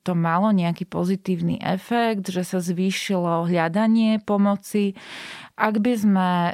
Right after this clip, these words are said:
súčasne vedeli o tom, že tá pomoc bola dostupná, čo ona nie celkom bola v tom čase covidu dostupná,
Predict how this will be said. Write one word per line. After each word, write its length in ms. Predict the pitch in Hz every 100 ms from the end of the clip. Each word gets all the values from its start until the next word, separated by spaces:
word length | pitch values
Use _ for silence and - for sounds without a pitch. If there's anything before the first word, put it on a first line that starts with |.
| -
súčasne 840 | - - 185 185 240 220 - 214
vedeli 480 | 185 180 175 202 180 -
o 180 | 165
tom, 560 | - 233 247 247 233 220
že 600 | 180 185 180 180 180 - - -
tá 180 | 180 175
pomoc 400 | 185 175 165 - 185
bola 260 | 170 165 175
dostupná, 800 | 190 - 220 - 269 302 339 - - -
čo 160 | 233 -
ona 240 | 233 240
nie 240 | 214 196 208
celkom 480 | - 214 208 220 196
bola 400 | 170 - 180 202
v 100 | - -
tom 160 | 190 190
čase 380 | 190 170 - 185
covidu 420 | 175 160 170 180
dostupná, 800 | 175 170 - 190 - 208 226